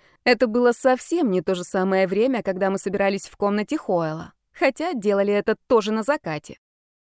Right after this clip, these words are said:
Я прошмыгнула к нему одной из первых и с интересом разглядывала обстановку. Забавно, что она ничем не отличалась от моей. Та же самая простенькая мебель, та же расстановка.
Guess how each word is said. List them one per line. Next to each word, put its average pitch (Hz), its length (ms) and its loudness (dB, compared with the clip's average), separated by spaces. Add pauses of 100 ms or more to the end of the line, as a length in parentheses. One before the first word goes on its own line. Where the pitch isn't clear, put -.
(320)
Я 175 240 4
прошмыгнула 180 600 -2
к - 80 -4
нему 180 220 -2
одной 185 320 2
из 185 140 -6
первых 240 500 -2 (160)
и 233 80 -2
с - 80 -4
интересом 240 500 -4
разглядывала 208 680 0
обстановку. 214 720 -4 (560)
Забавно, 247 560 0
что 180 220 -6
она 185 180 0
ничем 190 360 -2
не 190 100 0
отличалась 190 520 -2
от 196 80 -8
моей. 190 540 -4 (220)
Та 208 160 2
же 185 100 -4
самая 180 480 0 (100)
простенькая 185 640 0
мебель, 214 460 -2 (300)
та 262 160 4
же 233 100 0
расстановка. 220 800 -4